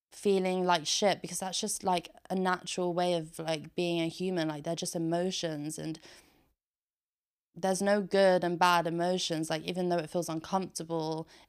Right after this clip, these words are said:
um, you just have to accept that that's how you're feeling and take a day off <laughs> and not be so hard on yourself. I think as well, going into the new year where everyone's setting resolutions and they're like, "Okay, it's a fresh start. Like, what are we planning for this year? Let's go, go, go."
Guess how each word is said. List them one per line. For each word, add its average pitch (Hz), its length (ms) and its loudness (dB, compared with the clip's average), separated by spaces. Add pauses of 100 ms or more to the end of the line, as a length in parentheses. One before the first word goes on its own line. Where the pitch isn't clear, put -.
(340)
um, 160 640 0 (960)
you 170 100 -8
just 165 160 -6
have 180 160 -8
to 175 100 -6
accept 160 400 -2
that 160 120 -6
that's 151 220 -4
how 160 120 -4
you're 151 140 -8
feeling - 720 -10 (680)
and 156 480 -2 (420)
take - 260 -4
a 320 60 0
day 226 200 2
off - 520 0 (140)
<laughs> - 140 -6
and 233 160 4
not 233 280 2
be 208 280 0
so 202 260 0
hard 170 240 2
on 175 140 -4
yourself. - 560 -8 (340)
I 226 100 0
think 294 240 4
as 220 180 0
well, 170 400 6
going 190 360 0
into 185 260 -4
the 180 140 -2
new 175 220 0
year 165 300 2
where 170 160 2
everyone's 165 340 -4
setting 160 760 -4
resolutions 214 1200 0
and 180 160 -2
they're 165 60 0
like, 165 280 0
"Okay, 226 440 0
it's 185 160 -4
a 175 40 -8
fresh 170 320 -4
start. 214 480 2
Like, 170 240 -2
what 175 100 -2
are 165 40 -4
we 170 100 -2
planning 190 460 -4
for 170 100 -10
this 156 240 -10
year? 196 220 0
Let's 165 180 -6
go, 165 220 -2
go, 156 180 -4
go." 208 560 2